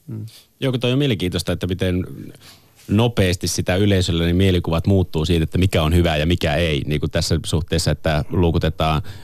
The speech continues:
Speaker 2: Quennevillea ulos, Baumania ulos ja kuitenkin niitä mi-, ratkoisi. No Quenneville on ehkä, ehkä erilainen niin kuin valmentajan rooli, siinä voi tapahtua kohtuun nopeassakin aika, aika syklissä jotain. Mut G M::n rooli, niin ei sitä mitata edes vuodessa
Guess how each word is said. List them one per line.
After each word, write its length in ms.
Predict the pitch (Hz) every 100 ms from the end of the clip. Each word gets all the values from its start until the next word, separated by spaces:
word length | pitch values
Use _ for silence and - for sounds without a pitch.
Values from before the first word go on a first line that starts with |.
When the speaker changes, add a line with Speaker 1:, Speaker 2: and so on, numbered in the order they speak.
| - -
Speaker 2:
Quennevillea 440 | 87 80 76 73 73
ulos, 360 | 76 69 - - 71
Baumania 560 | 98 92 85 80 76
ulos 360 | - 80 71 -
ja 60 |
kuitenkin 680 | - 92 85 85 - 85 82 71
niitä 540 | 87 95 123 135 110 92
mi-, 180 | 95 - - - - - -
ratkoisi. 360 | 98 - 92
No 100 | 95 123
Quenneville 340 | 123 110 87
on 80 | 85
ehkä, 200 | 85 -
ehkä 280 | 90 - 78 -
erilainen 320 | 90 80 76
niin 80 | 80
kuin 100 | 90
valmentajan 340 | 90 82 82
rooli, 220 | 78 76 78
siinä 160 | 90
voi 100 | 82
tapahtua 420 | - - 78 - -
kohtuun 440 | - 101 87 82 76
nopeassakin 540 | 71 71 - 69 64
aika, 200 | 64 - -
aika 180 | 78 73
syklissä 380 | 67 - 73 76
jotain. 340 | 71 - - - -
Mut 120 | 92
G 60 | 117 120 87
M::n 140 | 85
rooli, 380 | 92 87 82 73 - - -
niin 400 | - 78 76 76 - - - -
ei 80 | 101
sitä 280 | 123 117 95
mitata 440 | 95 101 85 -
edes 260 | 104 107 104
vuodessa 540 | 104 87 - - 131